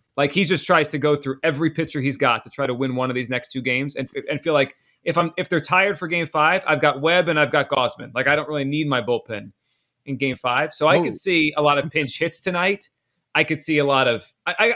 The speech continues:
Speaker 1: I could see the Giants trying to outsmart the Dodgers to steal one of these next two games.
Speaker 2: What do you think the Wood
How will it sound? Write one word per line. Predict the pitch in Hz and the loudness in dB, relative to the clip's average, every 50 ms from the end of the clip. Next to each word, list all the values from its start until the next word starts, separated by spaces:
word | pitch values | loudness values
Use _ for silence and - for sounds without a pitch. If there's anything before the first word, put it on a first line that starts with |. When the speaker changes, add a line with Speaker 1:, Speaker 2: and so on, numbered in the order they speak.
| 214 240 | 4 2
Speaker 1:
I | 262 | 2
could | 285 277 | 2 -2
see | 285 269 | -6 -6
the | 254 180 | -6 -4
Giants | 127 185 185 180 180 175 165 - | -2 0 0 2 0 0 -2 -4
trying | - - 170 160 160 151 | -4 -2 -2 0 -2 -2
to | 156 147 - - | -2 -4 -2 2
outsmart | 151 151 151 147 - - - _ _ _ _ _ _ _ _ _ _ _ _ _ _ _ _ - - - 165 165 156 147 139 - - | 2 2 2 2 -2 -8 -20 _ _ _ _ _ _ _ _ _ _ _ _ _ _ _ _ -12 -8 -4 2 4 4 4 4 0 -4
the | 139 | -4
Dodgers | 110 135 131 120 117 113 - 117 110 - - | 0 2 2 2 2 0 -4 -8 -12 -14 -14
to | - | -14
steal | - - - 131 123 | -12 -6 -4 -2 0
one | 117 117 113 | 0 0 -2
of | 107 | -4
these | 110 98 113 | -6 -6 -6
next | 113 107 - - | -8 -8 -8 -12
two | 107 107 | -14 -12
games. | - 107 - - - - - | -12 -12 -14 -16 -16 -6 -2
Speaker 2:
What | 147 165 | 0 2
do | 190 | 2
you | 208 202 | 2 2
think | - 240 220 185 - | 0 -2 -2 -2 -2
the | 185 165 | -4 -4
Wood | 147 139 147 160 175 185 185 175 190 185 | -4 -4 -4 -2 0 0 0 -2 -4 -6